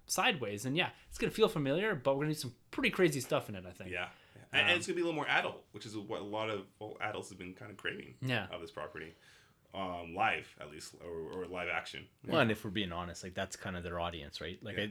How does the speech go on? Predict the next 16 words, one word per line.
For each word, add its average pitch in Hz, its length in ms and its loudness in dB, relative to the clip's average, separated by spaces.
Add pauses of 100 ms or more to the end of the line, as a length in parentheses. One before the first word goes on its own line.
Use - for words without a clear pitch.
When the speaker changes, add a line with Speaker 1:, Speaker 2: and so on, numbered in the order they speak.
(120)
Speaker 3:
I, 113 60 2
I 110 40 2
think 98 200 -2
their 85 140 0
audience 87 800 -4
skews 85 520 -6 (340)
fifteen 87 440 -8
years 82 220 -8
older 80 380 -8
for 87 160 -12
Star 87 260 -4
Wars 80 240 -6
than 76 120 -12
it 78 100 -10
does 78 180 -6
Marvel. 78 400 -10